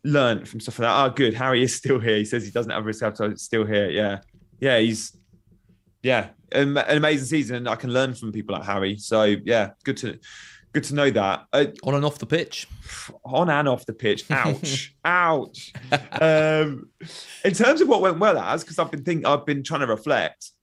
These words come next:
Speaker 1: um, and it's been nice not to think about F P L too much, but ahead of this stream, I was trying to reflect. Where I, where my season went well was chip strategy. And I can't look back and tell you when I used my chips. I've got a terrible memory, but I can tell you I,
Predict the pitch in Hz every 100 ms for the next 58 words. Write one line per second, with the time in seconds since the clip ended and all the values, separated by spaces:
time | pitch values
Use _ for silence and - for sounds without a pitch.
0 | _ 123 123 117 113 110 _ - 160 143
1 | 170 175 180 165 131 - 113 - 92 107
2 | 120 101 98 104 98 - - 127 147 123
3 | 113 - 117 113 127 - 117 104 107 107
4 | 92 - _ _ _ - 170 202 180 -
5 | 175 190 175 165 170 143 139 135 - 139
6 | 98 90 110 - 113 123 113 110 101 -
7 | - _ - - - - 104 - - 95
8 | 95 123 _ _ - 143 143 208 180 117
9 | 156 151 147 - 120 147 139 143 139 139
10 | 143 151 143 156 151 180 - - - 165
11 | 123 107 123 107 90 95 - 117 - -
12 | - _ 139 135 180 190 165 156 135 127
13 | 131 120